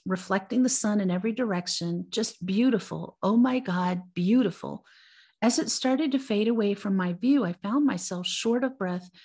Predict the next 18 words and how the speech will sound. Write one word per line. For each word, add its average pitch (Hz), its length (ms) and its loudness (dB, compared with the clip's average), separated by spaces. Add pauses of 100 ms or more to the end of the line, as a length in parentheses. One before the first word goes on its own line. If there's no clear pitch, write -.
(240)
and 208 120 4
with 208 160 0
tears 262 440 2
running 185 300 0
down 185 280 0
my 170 120 0
cheeks. - 580 -2 (380)
It 247 140 0
had 240 200 0
that 226 240 0
much 277 220 2
of 285 100 -4
effect 277 480 -6
on 180 240 0
me. 165 340 -2
I 208 100 0
began 254 600 -2
thinking, 214 540 0